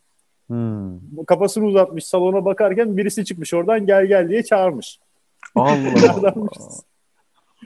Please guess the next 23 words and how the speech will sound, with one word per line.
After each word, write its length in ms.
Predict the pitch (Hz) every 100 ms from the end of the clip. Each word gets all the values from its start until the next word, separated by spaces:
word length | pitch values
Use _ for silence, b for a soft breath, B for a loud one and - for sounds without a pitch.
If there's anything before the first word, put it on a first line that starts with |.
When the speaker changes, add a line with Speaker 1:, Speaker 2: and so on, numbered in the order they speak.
| 254 247 B _ _
Speaker 2:
Ondan 360 | 190 202 208 202
sonra 360 | 170 202 214 196
Gül 320 | 160 165 196 196
önce 160 | 202 214
bir 100 | 202
anlayamamış. 520 | 202 220 214 147 127
Acaba 420 | 151 170 175 185
işçi 320 | 165 160 -
falan 300 | 180 185 220
mı 100 | 196
gelecekti? 520 | 120 113 107 110 - 123
Bir 60 |
şey 160 | - 185
mi 100 | 190
tamir 300 | 170 147 127
ettirecekti 640 | 127 - 113 113 - 120 -
falan 340 | 123 123 139 135 -
derken 340 | 147 190 196 220
ondan 320 | 190 196 190
sonra 260 | 185 156
fark 340 | 143 143 139 -
etmiş 360 | 214 175 -
durumu. 320 | 147 156 214